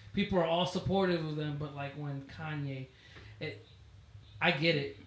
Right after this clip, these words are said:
I love his music, like,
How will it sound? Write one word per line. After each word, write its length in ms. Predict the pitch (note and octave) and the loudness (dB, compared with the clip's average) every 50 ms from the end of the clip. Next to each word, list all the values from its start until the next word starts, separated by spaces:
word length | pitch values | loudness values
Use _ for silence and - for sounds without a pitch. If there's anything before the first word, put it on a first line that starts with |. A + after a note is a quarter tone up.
| - - - - - - - - - _ - - - - - - - - | -20 -20 -20 -20 -20 -20 -20 -20 -20 _ -20 -20 -20 -20 -20 -14 -4 0
I 100 | E3+ F#3 | 2 4
love 260 | F3 F3+ G3 G3+ F#3+ F#3 | 4 6 6 6 6 4
his 140 | F#3 E3+ D#3+ | 2 2 2
music, 640 | E3+ F3+ G3 G#3 G3+ F#3 G3+ F#3 F3 - - - - - | 2 2 2 2 2 2 2 2 2 0 -4 -12 -16 -10
like, 380 | - D#3+ D#3 D3+ D3 C#3 - - | -4 -2 -2 -2 -2 -4 -8 -14